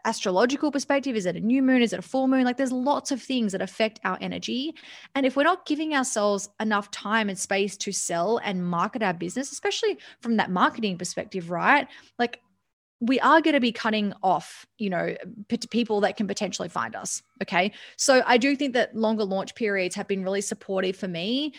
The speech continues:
from a visibility perspective and just from a launch energetics perspective too.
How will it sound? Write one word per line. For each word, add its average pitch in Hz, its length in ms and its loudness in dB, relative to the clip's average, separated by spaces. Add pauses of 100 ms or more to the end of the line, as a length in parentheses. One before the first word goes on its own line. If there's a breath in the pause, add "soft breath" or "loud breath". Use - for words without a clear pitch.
(140 loud breath)
from 220 120 -2
a 190 60 2
visibility 190 580 0
perspective 269 540 -4
and 262 100 -2
just 285 160 -6
from 294 140 -4
a 214 60 2
launch 175 400 -2
energetics 247 500 -2
perspective 226 500 -6
too. 240 360 -2